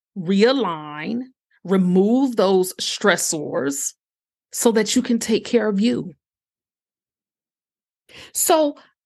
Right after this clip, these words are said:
how are some ways that you can check in with yourself? Listen to your instinct,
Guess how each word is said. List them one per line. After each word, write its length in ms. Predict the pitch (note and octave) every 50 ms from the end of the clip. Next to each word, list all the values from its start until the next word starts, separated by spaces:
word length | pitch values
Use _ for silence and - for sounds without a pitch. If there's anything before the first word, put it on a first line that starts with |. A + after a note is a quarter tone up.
| _ _ _
how 480 | - - - G4+ G#4 A4+ A#4+ A#4 - -
are 220 | C4+ C4+ C4+ C4
some 280 | C4 C4 - B3+ B3 A#3
ways 360 | G#3+ G3+ G3 F#3+ F#3+ G3 G3
that 200 | - - - E3+
you 160 | E3+ G3 G#3
can 180 | G3+ - A3 G3
check 340 | - - G#3 F3+ F3 - -
in 300 | F#3+ F3+ F3+ F3+ E3 D3
with 300 | D#3+ F3 F3+ F#3 - - _ _ _
yourself? 800 | - F#3+ E3+ E3 E3+ F3+ F#3+ F#3 F#3 - - D#3 C#3 D3 - F#3+
Listen 460 | G#3 C#4 F4+ F#4 F#4+ - A4 G#4+ G#4
to 140 | - - D#4+
your 180 | A#3 A3+ - -
instinct, 840 | - G#3+ G#3+ A3 G#3 - - - E3+ C3 - - _ - - - -